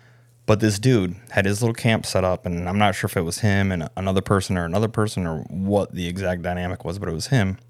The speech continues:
And then he had a pen and two dogs in the pen. The first day I walked by,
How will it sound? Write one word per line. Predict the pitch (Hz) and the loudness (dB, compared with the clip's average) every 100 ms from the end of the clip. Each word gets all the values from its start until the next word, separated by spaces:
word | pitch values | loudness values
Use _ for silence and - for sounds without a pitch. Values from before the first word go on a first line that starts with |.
| - - | -12 -4
And | 98 | 0
then | |
he | 101 | 0
had | 104 | 0
a | 95 | -2
pen | 92 - - 98 73 - _ _ _ - | -2 -6 0 -2 -2 -14 _ _ _ -10
and | 101 113 | -8 -6
two | - | -2
dogs | 101 82 73 - | -2 -2 -4 -10
in | |
the | - | -10
pen. | - - - - _ _ _ _ _ _ _ _ _ _ _ _ _ _ _ _ | -12 -14 -18 -20 _ _ _ _ _ _ _ _ _ _ _ _ _ _ _ _
The | - | -2
first | - 180 185 180 | 0 2 2 2
day | 101 90 82 - | -2 -2 -2 -4
I | 101 | -2
walked | 98 92 | 0 0
by, | 95 92 90 90 | 0 0 0 -2